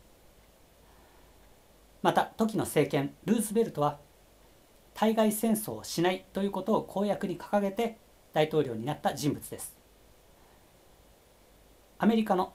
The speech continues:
世論は戦争に反対だった。その世論を日本が真珠湾攻撃、奇襲を行うことによって、リメンバーパールハーバーという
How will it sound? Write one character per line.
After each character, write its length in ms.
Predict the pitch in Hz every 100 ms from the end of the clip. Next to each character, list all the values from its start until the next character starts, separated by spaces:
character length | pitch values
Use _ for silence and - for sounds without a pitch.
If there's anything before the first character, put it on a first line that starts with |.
| -
世 120 | 180
論 160 | 202 110
は 120 | 110 - - _ - _ _ _ - _ _ _
戦 180 | - 226
争 200 | 214 190
に 140 | 175 -
反 220 | 196 196
対 140 | 185
だ 80 | 175
っ 80 | -
た。 100 | - - - -
そ 140 | -
の 100 | 226
世 120 | 240
論 140 | 240 135
を 240 | 135 175 - - - - - - - - - -
日 100 | 151
本 160 | 254
が 120 | 165 -
真 240 | - 220
珠 160 | 220 220
湾 160 | 123 -
攻 160 | 151
撃、 320 | 139 - - - - -
奇 140 | -
襲 280 | 151 - 240
を 260 | 226 214 - -
行 220 | 147 220
う 200 | 220 214
こ 100 | 202
と 100 | 220
に 100 | 185
よ 80 | 143
っ 20 |
て、 380 | - 214 208 - - - _ - - - - - - - _ - - - -
リ 80 | 180
メ 120 | 233
ン 60 |
バ 100 | 147
ー 80 | 110
パ 120 | -
ー 60 | 170
ル 80 | 175
ハ 140 | 185
ー 40 | 123
バ 160 | 113 - -
ー 40 |
と 60 | 190
い 160 | 190
う 100 | 202